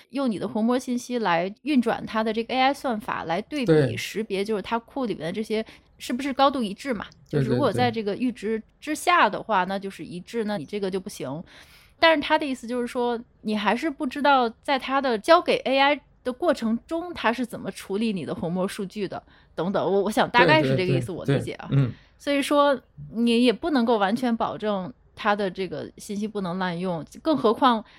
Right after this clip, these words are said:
Speaker 1: 他是用一个硬件。我今天早上还跟一个朋友聊，那个朋友说，除非你是他给每个人都寄一个球，就是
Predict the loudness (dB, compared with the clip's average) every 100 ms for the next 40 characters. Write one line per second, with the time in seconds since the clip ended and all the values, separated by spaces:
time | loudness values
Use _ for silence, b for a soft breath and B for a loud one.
0 | b -6 -4 -2 -2 -2 0 0 0 -2
1 | -8 -10 _ b -4 0 2 2 2 0
2 | -2 -2 -2 -2 -2 -2 -6 -2 -2 -2
3 | -4 -6 -8 -12 -6 -2 0 2 4 4
4 | 2 -2 -4 B B B _ -14 -2 0
5 | 0 -4 -6 -6 0 0 4 4 4 4
6 | 2 2 0 -4 -6 -6 -4 -4 -2 -4
7 | -4 -8 _ _ -6 -2